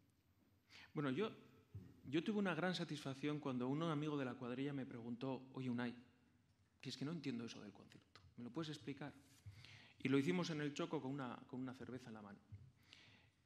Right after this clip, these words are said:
Y la verdad, cuando se da cuenta, y se lo explica, si se da cuenta,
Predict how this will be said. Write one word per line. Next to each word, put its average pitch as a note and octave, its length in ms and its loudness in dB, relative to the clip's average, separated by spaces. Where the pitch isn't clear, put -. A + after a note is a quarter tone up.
Y C3+ 80 4
la C3+ 80 6
verdad, F3 400 2
cuando C3+ 500 0
se - 220 -4
da G3+ 160 -2
cuenta, F3+ 480 -4
y - 60 -14
se - 160 -8
lo A#2+ 60 -8
explica, D3+ 420 -6
si B2 120 -6
se B2 160 -6
da D#3 120 -4
cuenta, D#3+ 340 -10